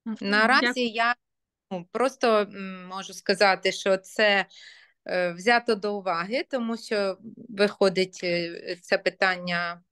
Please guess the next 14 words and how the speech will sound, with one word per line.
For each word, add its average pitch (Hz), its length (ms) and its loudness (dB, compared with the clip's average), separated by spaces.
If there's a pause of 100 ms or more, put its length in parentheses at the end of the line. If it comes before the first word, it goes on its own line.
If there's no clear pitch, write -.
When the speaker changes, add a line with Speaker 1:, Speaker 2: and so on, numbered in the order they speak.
(260)
Speaker 2:
м, 165 240 -12
підіймає 170 1200 0
не 175 140 2
тільки 214 320 0
Національна 269 560 0
школа 247 340 -2
суддів, 208 520 -4
і 190 140 0
обов'язково 185 680 -4
ми 180 120 -4
це 180 140 -6
будемо 175 300 -10
обговорювати. 165 760 -6 (1080)
Speaker 1:
Дякую. 233 500 -10